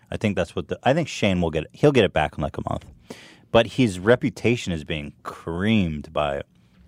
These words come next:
by all this. And so, honestly, dude, the,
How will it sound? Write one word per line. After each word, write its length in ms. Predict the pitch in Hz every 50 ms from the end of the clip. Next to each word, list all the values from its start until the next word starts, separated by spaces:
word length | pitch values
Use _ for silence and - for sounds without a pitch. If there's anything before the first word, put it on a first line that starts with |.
| _ _ _
by 160 | - 82 80
all 220 | 76 - 82 80 78
this. 320 | 73 78 73 - - - _ _ _ _ _ _ _ _
And 140 | - 101 98
so, 360 | - - 131 120 107 98 90 - _ _ _ _ _ _ _ _ _ _ _ _ _ _ _ _ _ _ -
honestly, 400 | 101 101 110 113 - - 110 107
dude, 440 | 95 - - 98 90 82 76 73 -
the, 240 | - 90 80 82 -